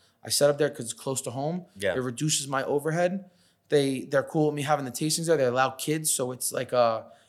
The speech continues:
Speaker 1: it's a family environment that I could bring people to, but I can't do tastings, right? I can't, as much as I would love Dave Portnoy to try my pizza, he never will. I could, I could sit here right now and say the chance of him trying my pizza are very slim to none because we're not open to the public.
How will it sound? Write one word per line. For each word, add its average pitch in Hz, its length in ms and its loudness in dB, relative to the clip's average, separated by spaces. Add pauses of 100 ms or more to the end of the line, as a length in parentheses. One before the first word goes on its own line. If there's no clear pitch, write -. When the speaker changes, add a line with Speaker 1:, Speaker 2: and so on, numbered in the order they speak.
Speaker 1:
it's - 100 -6
a 117 40 -4
family 143 260 0
environment 135 360 0
that 127 60 -6
I - 40 -4
could 107 100 -12
bring 127 160 -8
people 127 260 -8
to, 147 160 -6
but 135 120 -6
I - 40 -8
can't 143 240 -6
do 131 80 -10
tastings, 117 460 -10
right? 131 160 -2
I 135 60 -6
can't, 143 380 -8 (1500)
as 143 180 2
much 175 180 0
as 165 60 2
I 156 60 6
would 135 140 0
love 151 220 2
Dave 170 220 2
Portnoy 175 280 -2
to 156 60 0
try 165 220 2
my 160 100 2
pizza, 180 320 2
he 190 200 0
never 190 340 4
will. 196 360 -4
I - 60 -8
could, 165 300 -4
I 190 100 6
could 185 220 -2
sit 233 200 2
here 190 160 4
right 196 220 4
now 165 160 2
and 151 100 -2
say 165 120 0
the 143 100 -4
chance 180 260 -2
of 151 100 -6
him 185 120 -2
trying 180 320 0
my 165 80 -2
pizza 180 300 0
are 143 60 4
very 151 320 2
slim 151 180 -4
to 160 80 -12
none 165 160 -6
because 156 260 -8 (400)
we're 156 100 -2
not 147 240 2
open 143 240 -4
to - 80 -12
the 117 80 -8
public. - 340 -8